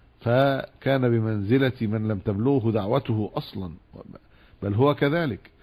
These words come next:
لأن المقصود من بلوغ الدعوة أن تبلغه دعوة التوحيد والرسالة، أنه لا إله إلا الله، وأن الرسول المرسل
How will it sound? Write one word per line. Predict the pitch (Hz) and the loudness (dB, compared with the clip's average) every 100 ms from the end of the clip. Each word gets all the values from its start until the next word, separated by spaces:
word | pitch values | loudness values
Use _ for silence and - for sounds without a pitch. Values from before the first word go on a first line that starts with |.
| _ - - | _ -20 -10
لأن | 101 123 123 | -4 0 2
المقصود | 120 113 - 147 127 | 0 -2 -2 0 0
من | 117 107 98 - _ _ _ _ - | 0 -2 -6 -14 _ _ _ _ -6
بلوغ | 104 123 135 113 | 0 4 4 4
الدعوة | 98 98 98 113 135 - - _ _ 104 | 0 -2 0 0 -2 -6 -20 _ _ -6
أن | 101 | -4
تبلغه | 117 110 135 127 113 | -2 0 0 2 0
دعوة | 113 117 110 104 | 0 0 -2 -4
التوحيد | - 98 87 131 123 78 - - | -6 -6 -4 -4 -4 -6 -14 -8
والرسالة، | 104 90 87 127 127 85 - _ _ - _ _ _ _ | -6 -6 -2 0 0 -2 -12 _ _ -20 _ _ _ _
أنه | 117 127 120 110 101 101 | -2 0 2 0 2 2
لا | 113 127 | 2 2
إله | 120 120 117 113 | 2 4 4 2
إلا | 110 107 | 0 -2
الله، | 110 123 131 113 - _ - - | -2 -2 -2 -6 -16 _ -20 -10
وأن | - 127 135 123 120 113 - - _ | -2 -2 -2 0 0 0 -4 -16 _
الرسول | 113 110 107 135 131 | -2 -2 -2 -2 0
المرسل | 110 104 101 - 131 135 | 0 0 -2 -4 -4 -4